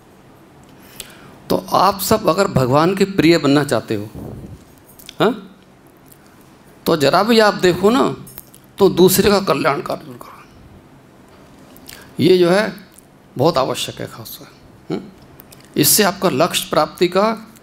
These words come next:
ये एक तरह से साधन है, हाँ? तो अपने साधन को इकट्ठा कीजिए, हम्म? जिससे आप अच्छी तरह भग-, अपना गोलोक वृंदावन धाम जाने का जो मार्ग है आपका प्रशस्त हो सके। हम्म?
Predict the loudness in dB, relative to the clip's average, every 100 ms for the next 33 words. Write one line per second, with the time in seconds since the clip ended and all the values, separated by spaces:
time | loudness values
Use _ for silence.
0 | -20 -6 0 0 2 0 2 2 4 4
1 | 6 4 4 -2 -8 -18 -20 -20 -20 -20
2 | -20 -4 -2 -2 -8 -20 _ -20 -20 -20
3 | _ -2 2 2 2 0 0 -6 -10 -2
4 | 0 2 2 2 2 2 0 0 -2 -4
5 | -8 -14 -20 _ _ _ _ -8 -4 -4
6 | -6 -16 -20 -20 -20 -20 -18 -2 0 2
7 | 2 0 -2 -4 -2 -2 -2 -2 -6 -6
8 | -8 0 2 2 -2 -14 -20 -20 -20 -20
9 | -20 -4 2 2 4 2 2 2 0 0
10 | -2 -2 0 -2 0 2 0 0 -4 -2
11 | -4 -2 -4 -4 -6 -8 -12 -16 -18 -20
12 | -20 -12